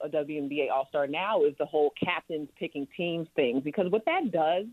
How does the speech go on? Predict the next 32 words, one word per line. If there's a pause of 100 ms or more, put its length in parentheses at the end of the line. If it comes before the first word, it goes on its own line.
quite
honestly,
is
it
makes
it
more
competitive.
Like,
all
of
a
sudden,
you
have (500)
ownership
if
you're
A'ja
Wilson.
And (320)
if
you're
one
of
the
players
that
she
drafted,
you're
like,